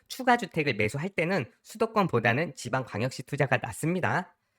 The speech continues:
광역시도 가격이 급등하면 조정지역으로 지정될 수 있는데요. 그래도 수도권보다는 조정지역 지정될 확률이 낮습니다. 다주택자의 경우는 가급적 지방이라도 추가 투자는 권하지 않는데요. "난 주식이나 코인 투자는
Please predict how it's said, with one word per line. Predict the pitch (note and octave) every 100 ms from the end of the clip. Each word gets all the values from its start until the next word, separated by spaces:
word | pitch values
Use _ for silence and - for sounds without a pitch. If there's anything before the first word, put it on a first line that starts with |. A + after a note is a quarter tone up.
| _ _ -
광역시도 | - D#3+ F3+ D#3 D#3+ E3+
가격이 | - - B2 E3 D#3
급등하면 | - - - F#3+ D#3+ F3 C#3
조정지역으로 | - B2+ F3 D#3 D3 C3+
지정될 | - - C3+ D3 D3
수 | A2
있는데요. | G2 C3+ C3 D3 E3 F#2+ - _ _ _ -
그래도 | - B2+ C3+ G3+ _
수도권보다는 | - - A#3 A3+ G#3 - A#2+ D3+
조정지역 | D#3+ A2 G#2+ E3+ C#3+ D#3
지정될 | - A2+ D3 D3+ C#3
확률이 | F3+ G#3 F#3 C#3+ A#3 - _ _
낮습니다. | - - D3 E3+ F3+ D3 G#3+ - _ _ _ _ -
다주택자의 | - - - - - B2+ A2
경우는 | - A2+ A2 -
가급적 | - G#2+ - A2 E3 - - _ -
지방이라도 | - G2+ D3 D3 C3+ G#2+ F3+
추가 | - G#3+
투자는 | G#3+ G3+ E3+ E3
권하지 | E3 F#2 G2+ F2
않는데요. | F2+ B2+ C#3+ B2 F3+ - -
"난 | G#2 G2 F2+ -
주식이나 | - A2+ D3 B2+ A2+ F#2
코인 | - G#3+ G#3+
투자는 | F#3 D#3+ E3